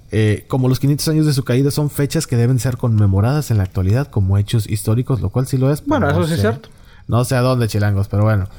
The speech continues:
Speaker 1: El estudio se realizó vía telefónica a seiscientos adultos entre el cinco y seis de marzo de este año, con una muestra probabilística de teléfonos celulares y locales de las dieciséis alcaldías que componen la Ciudad de México.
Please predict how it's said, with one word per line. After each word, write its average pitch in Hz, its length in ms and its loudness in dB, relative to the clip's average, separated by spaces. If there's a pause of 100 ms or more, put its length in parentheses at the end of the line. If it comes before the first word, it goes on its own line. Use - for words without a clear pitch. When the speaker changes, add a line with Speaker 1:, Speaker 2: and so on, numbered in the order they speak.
(300)
Speaker 1:
El 120 120 0
estudio 175 280 2
se 165 100 0
realizó 139 360 0
vía 143 160 2
telefónica 143 600 0
a 120 40 0
seiscientos 143 480 0
adultos 147 500 0
entre 104 560 0 (360)
el 110 340 2
cinco 196 400 -2
y 151 60 2
seis 143 160 0
de 127 80 0
marzo 120 260 0
de 113 60 2
este 139 160 -2
año, 175 320 0
con 104 160 0
una 113 140 4
muestra 120 340 0
probabilística 117 920 2
de 107 80 2
teléfonos 107 400 0
celulares 123 360 0
y 123 60 2
locales 107 480 0 (480)
de 117 140 0
las 117 160 2
dieciséis 117 360 0
alcaldías 139 540 -2
que - 80 -14
componen 113 300 -4
la 107 60 -2
Ciudad 101 220 -2
de 117 100 0
México. 147 420 -6